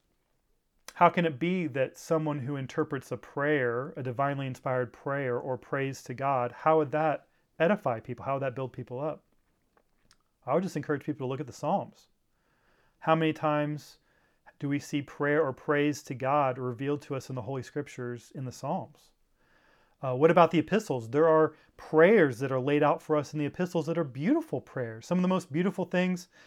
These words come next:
that God has ever revealed to man have come through prayers. The prayers of Jesus, remarkable prayers, incredibly uplifting, incredibly upbuilding.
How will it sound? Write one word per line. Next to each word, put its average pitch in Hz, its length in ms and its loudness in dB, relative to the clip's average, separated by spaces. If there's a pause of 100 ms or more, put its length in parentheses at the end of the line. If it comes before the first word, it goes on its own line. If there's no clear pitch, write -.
(220)
that 147 80 -4
God 160 220 8
has 151 120 6
ever 175 240 2
revealed 165 480 2
to - 120 -10
man 147 560 0
have 131 240 -4
come 120 420 -6 (340)
through 135 160 -6
prayers. 110 540 -10 (280)
The 151 80 -2
prayers 185 360 6
of 151 140 0
Jesus, 120 800 -6 (500)
remarkable 156 880 2
prayers, - 680 -8 (400)
incredibly 165 800 2
uplifting, 117 720 -10 (420)
incredibly 147 680 4
upbuilding. 117 680 -8